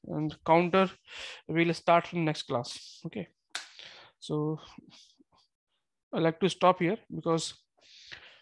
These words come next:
if we start counter, it will require more, half an hour more. So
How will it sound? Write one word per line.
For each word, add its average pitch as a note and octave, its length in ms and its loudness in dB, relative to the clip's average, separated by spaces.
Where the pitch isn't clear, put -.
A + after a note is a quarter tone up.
if - 100 -12
we E3+ 100 2
start - 260 4
counter, E3+ 380 4
it E3+ 100 -4
will E3+ 60 -4
require D#3+ 440 2
more, D#3 240 -2
half C#3+ 240 2
an D3+ 80 0
hour D3+ 100 2
more. C#3+ 260 -4
So C3+ 320 -4